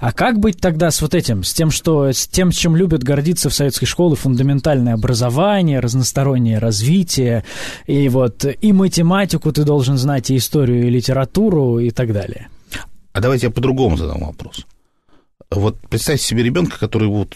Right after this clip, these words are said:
Speaker 2: фундаментально развит и, и всё знает, и математику, и литературу, и, и биологию, но, э, не умеет коммуницировать, не умеет, э, планировать свою деятельность,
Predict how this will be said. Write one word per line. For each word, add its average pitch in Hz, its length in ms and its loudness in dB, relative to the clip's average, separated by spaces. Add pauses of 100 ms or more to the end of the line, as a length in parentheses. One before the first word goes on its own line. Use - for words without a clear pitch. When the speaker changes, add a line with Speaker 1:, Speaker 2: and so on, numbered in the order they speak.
Speaker 2:
фундаментально 107 960 2
развит 156 420 -2 (300)
и, 101 180 0
и 123 160 -2
всё 135 240 2
знает, 82 420 -4
и 143 60 -2
математику, 180 580 0
и 120 40 2
литературу, 131 540 0
и, 110 340 0
и 98 240 -2
биологию, 95 480 0
но, 214 340 2 (720)
э, 117 440 2
не 135 180 0
умеет 131 280 2
коммуницировать, 170 920 0 (460)
не 117 120 4
умеет, 117 640 2 (640)
э, 90 200 -2
планировать 117 400 4
свою 98 180 0
деятельность, 139 680 -2